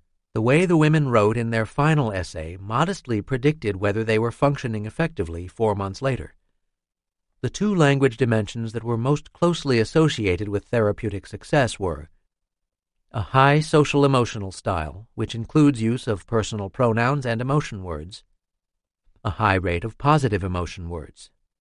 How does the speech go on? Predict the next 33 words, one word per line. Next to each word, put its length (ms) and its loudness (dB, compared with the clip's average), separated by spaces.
The 80 -4
tasks 400 2
for 120 -4
the 100 0
women 280 0
on 220 0
leaving 300 -2
the 100 -6
therapeutic 600 -4
community 520 -6
were 300 0
to 180 -4
integrate 480 2
into 180 -6
new 200 0
jobs 580 2
and 260 2
into 260 -2
a 60 0
functioning 520 0
social 360 0
network. 500 -8
Categorical 840 4
and 140 -4
dynamic 500 -2
thinking 460 -4
were 140 -4
simply 460 2
irrelevant 500 6
dimensions 640 -2
for 120 -8
these 240 -10
women. 300 -8